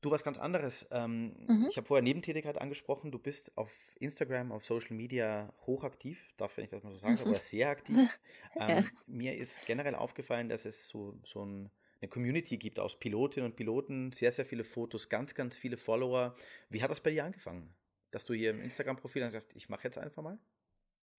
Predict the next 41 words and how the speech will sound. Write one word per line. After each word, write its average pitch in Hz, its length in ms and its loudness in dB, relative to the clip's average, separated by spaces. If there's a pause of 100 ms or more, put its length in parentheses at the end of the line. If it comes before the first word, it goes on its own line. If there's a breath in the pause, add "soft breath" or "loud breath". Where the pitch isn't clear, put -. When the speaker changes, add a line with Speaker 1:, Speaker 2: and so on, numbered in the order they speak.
(220)
Speaker 2:
Ähm, 202 880 8 (720 loud breath)
ja, 196 440 10
ja, 165 220 4
eigentlich 240 320 0
schon. 151 280 -4
Also 208 360 6 (120)
es 202 200 0
fing 214 180 -2
an, 233 260 2
dass 220 340 2 (920 loud breath)
wie 233 100 4
ich 208 60 4
schon 240 140 10
gesagt 214 220 10
habe 226 100 6
am 175 80 0
Anfang, 233 320 0
ich 220 140 -2
habe 220 120 6
meine 202 180 6
Freunde 226 320 6
so 208 80 4
ein 208 40 2
bisschen 226 240 0
dahin 214 240 2
erziehen 196 400 -2
müssen, 208 280 2
dass 196 160 0
wenn 208 120 0
ich 208 120 -4
nicht 196 220 -4
da 208 160 8
bin, 220 140 0
dass 196 140 0
ich 185 120 -4
auch 190 80 -2
wirklich 202 220 -8
nicht 190 200 -10
verfügbar 185 460 -2
bin. 190 260 -2
Und, 190 380 -10